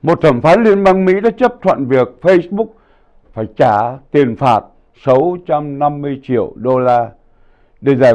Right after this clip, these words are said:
quyết vụ kiện tập thể liên quan đến quyền riêng tư giữa Facebook và một triệu sáu trăm nghìn người dùng.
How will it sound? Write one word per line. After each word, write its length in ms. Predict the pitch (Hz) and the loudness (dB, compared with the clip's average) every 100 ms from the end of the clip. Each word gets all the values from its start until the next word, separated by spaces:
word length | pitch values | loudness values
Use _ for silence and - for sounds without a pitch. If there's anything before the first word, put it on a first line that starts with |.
| 139 | 2
quyết 180 | 220 214 | 0 0
vụ 160 | 143 | -8
kiện 300 | 107 139 143 - | -4 -6 -6 -2
tập 180 | - - | -2 -2
thể 240 | 107 90 | -6 -4
liên 220 | 110 151 | -2 -4
quan 260 | 147 160 147 | -2 -2 0
đến 140 | 170 | -4
quyền 240 | 175 123 104 | -4 -6 -2
riêng 280 | 127 143 143 | -2 -2 -2
tư 280 | 147 139 127 _ _ _ _ _ _ _ _ _ _ _ _ _ _ _ _ _ _ _ _ _ _ _ | -4 -4 -8 _ _ _ _ _ _ _ _ _ _ _ _ _ _ _ _ _ _ _ _ _ _ _
giữa 420 | 117 156 175 175 160 _ _ - | -2 0 0 -2 -6 _ _ -2
Facebook 460 | 151 127 165 180 - _ _ - | 0 0 -2 -4 -6 _ _ -4
và 140 | 110 | -4
một 280 | 104 107 101 - | -2 -6 -8 -8
triệu 280 | 127 113 - _ | -4 -4 -6 _
sáu 220 | 120 127 160 | -4 -4 -4
trăm 240 | 143 123 113 | -6 -6 -6
nghìn 220 | 95 90 | -8 -8
người 140 | 87 | -10
dùng. 180 | 82 71 | -10 -12